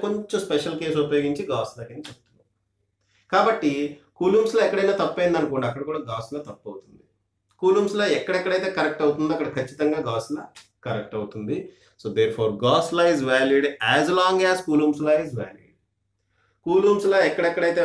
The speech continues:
valid అవుతుందో Gauss law అక్కడ valid అవుతుంది. ఓకే అమ్మా, so physics simplified లో ఇంతవరకే చెప్తున్నామా. యాక్చువల్ గా Gauss law గురించి complete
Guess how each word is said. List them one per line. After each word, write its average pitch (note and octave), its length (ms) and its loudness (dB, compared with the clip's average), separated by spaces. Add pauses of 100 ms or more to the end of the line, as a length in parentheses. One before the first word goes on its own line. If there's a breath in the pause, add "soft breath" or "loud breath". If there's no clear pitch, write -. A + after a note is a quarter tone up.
valid C3+ 360 2
అవుతుందో A#2+ 360 -6 (160)
Gauss A2 200 -6 (100)
law E3 80 -4 (120)
అక్కడ - 180 -14 (320)
valid G#2+ 360 -6
అవుతుంది. F#2+ 560 -12 (1000)
ఓకే - 180 -4
అమ్మా, G2+ 140 -6 (320 loud breath)
so - 40 -6 (100)
physics G3 280 -2
simplified F3+ 420 2
లో F3 100 4
ఇంతవరకే D#3 380 -2
చెప్తున్నామా. C#3+ 480 -2
యాక్చువల్ C#3+ 280 -4
గా C#3+ 60 -2 (100)
Gauss A#2 280 0
law C#3+ 160 0
గురించి C3+ 200 -8 (120)
complete F3 600 -4